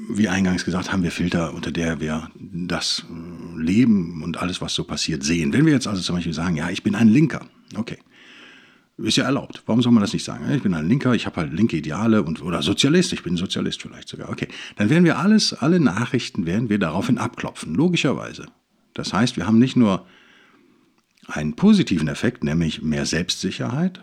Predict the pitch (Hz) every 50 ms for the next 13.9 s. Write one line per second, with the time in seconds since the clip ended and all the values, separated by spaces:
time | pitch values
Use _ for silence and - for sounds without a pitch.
0 | - - - - 127 123 - - 78 73 - - - _ _ _ _ _ _ _
1 | _ _ _ _ _ _ _ - - - 131 156 151 165 - - 98 76 69 76
2 | 104 123 - 71 87 117 123 - - - 87 87 87 78 71 78 76 71 - -
3 | - 107 - - 98 90 - 78 80 104 117 - 127 107 - - - - 87 78
4 | 69 73 95 120 - 65 - - - - 82 92 110 123 143 127 - - 110 110
5 | 107 104 113 117 110 113 110 - 101 90 92 98 110 120 135 123 - - 85 82
6 | 78 71 - 87 90 - - 110 - - - - - - - - - - - _
7 | _ _ - 113 143 165 151 143 135 - 131 123 113 90 95 113 113 - - 85
8 | 107 156 180 180 - - 90 92 - - 82 - - - 69 76 78 - - -
9 | - 71 69 69 - 71 80 85 - - 58 64 76 78 - - - - - -
10 | - - 110 - - 107 98 - 92 101 110 101 87 85 90 87 87 78 78 85
11 | 101 - - 95 82 - 101 - 90 87 - 82 76 80 85 78 - 117 120 107
12 | 82 - 95 - 85 - 92 87 80 82 82 85 80 73 71 76 76 73 - 104
13 | 107 98 - - 117 - - 104 - 95 87 85 - 87 82 78 -